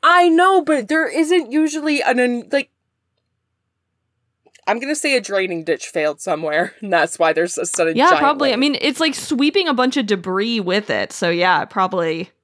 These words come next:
Speaker 1: Or, uh, there,
Speaker 2: something.
Speaker 1: maybe there was, like, a tiny little, like, walk bridge or, like, some little, a beaver dam just, just is done, guys.
Speaker 2: Yeah, a beaver dam. Rest in pieces. The current pushes Mapleshade away from the stones as she swam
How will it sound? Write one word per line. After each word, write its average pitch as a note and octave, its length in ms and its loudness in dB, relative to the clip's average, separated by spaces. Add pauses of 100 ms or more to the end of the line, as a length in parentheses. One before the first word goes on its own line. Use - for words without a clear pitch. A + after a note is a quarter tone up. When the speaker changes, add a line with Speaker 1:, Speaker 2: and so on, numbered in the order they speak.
Speaker 1:
Or, F3+ 360 -2
uh, B2 360 -2
there, A3 140 4
Speaker 2:
something. G#3+ 340 0
Speaker 1:
maybe B3 200 0
there C#4+ 160 0
was, C4 120 -4
like, B3+ 120 2
a A#3 40 0
tiny G#3+ 380 -2
little, G3+ 280 4
like, E3 200 2
walk D#3 380 -2
bridge F3 320 -4
or, D#3+ 120 -6
like, D#3 200 -2
some F3+ 180 -10
little, E3+ 320 0 (420)
a A3 120 4
beaver F#3 320 -2
dam E3 380 0
just, - 360 -10
just - 360 -14 (120)
is - 160 -10
done, D#3+ 260 -2
guys. D#3 200 -4
Speaker 2:
Yeah, F3 240 2
a F3+ 40 0
beaver F3+ 360 -2
dam. F3 420 -4 (280)
Rest F3 240 -2
in F3+ 100 0
pieces. F#3 580 -4 (380)
The G3 160 0
current F4+ 440 0
pushes E4 440 2
Mapleshade B3 600 4
away G3+ 280 2
from G3+ 220 2
the F#3+ 60 4
stones E3+ 580 0
as F#3+ 140 0
she - 200 2
swam F#3 580 0